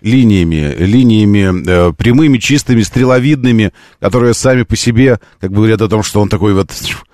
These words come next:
видите. Хотя, видите, кинетическим может быть не только что-то, что-то прямое. А кинетическим может быть что-то волнообразное.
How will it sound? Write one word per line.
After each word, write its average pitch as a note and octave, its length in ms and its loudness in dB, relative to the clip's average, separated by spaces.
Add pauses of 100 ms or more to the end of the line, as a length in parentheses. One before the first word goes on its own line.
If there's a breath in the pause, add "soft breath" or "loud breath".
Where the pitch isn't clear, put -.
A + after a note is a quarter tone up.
(280 soft breath)
видите. - 260 -6
Хотя, B2 280 0
видите, F3 280 0
кинетическим C#3+ 680 -2 (300 soft breath)
может A#2+ 320 0
быть C3 180 0
не B2+ 100 0
только B2 360 0
что-то, A#2+ 500 -2 (260 soft breath)
что-то A#2+ 260 -4
прямое. G#2+ 720 0 (140)
А D2+ 100 -10
кинетическим A2 600 -2
может A2 200 0
быть G#2 140 0
что-то G2+ 260 -2
волнообразное. G#2+ 920 0